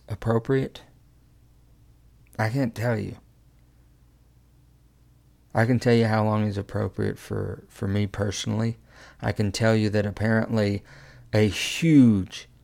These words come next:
huge wave of the nerd culture and outside nerd culture would agree with me in saying that just jumping to who's playing the Black Panther next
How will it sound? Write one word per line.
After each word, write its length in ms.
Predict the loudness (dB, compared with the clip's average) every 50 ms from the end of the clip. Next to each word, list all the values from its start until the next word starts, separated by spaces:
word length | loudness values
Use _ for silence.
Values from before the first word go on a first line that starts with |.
| _ _ _
huge 720 | -20 -16 -12 -8 -6 -2 2 2 4 4 4 2 0 -2
wave 580 | 0 0 2 2 0 -2 -4 -6 -8 -12 -18 -20 _ _ _ _ _ _ _ _ _ _ _ _ _ _ -4
of 180 | -4 -4 -2
the 80 | -2 -2
nerd 340 | -2 0 0 0 -2 -4 -6
culture 480 | -6 -4 -2 -2 -2 -2 -4 -4 -4
and 220 | -2 0 0 0 0
outside 560 | 0 0 0 0 -2 -4 -4 -4 -4 -4 -2
nerd 300 | -2 -4 -4 -4 -6 -6
culture 480 | -6 -6 -6 -6 -6 -6 -8 -8 -8 -12 _ _ _ _ _ _ _ _ _ 0
would 160 | 2 4 4
agree 300 | 4 4 6 6 8 8
with 260 | 8 6 6 2 0
me 300 | 0 0 0 -2 -4 -8 -12 -16 -20 -16 -8 -4
in 140 | -2 -2
saying 460 | -2 0 0 2 2 2 2 0 0 0
that 340 | 0 0 0 -2 -6 -4
just 400 | 2 4 4 4 2 0 -6 -8
jumping 500 | -4 0 2 2 2 2 0 0 0 0 -2
to 140 | -2 -4 -2
who's 240 | -2 -2 -2 -2
playing 340 | -4 -4 0 0 2 2 2
the 60 | 0
Black 320 | -2 -4 -2 -2 -2 -4 -4
Panther 360 | -6 -4 -4 -4 -4 -4 -4
next 520 | -2 -2 -2 -2 -4 -4 -8 -12 -14 -14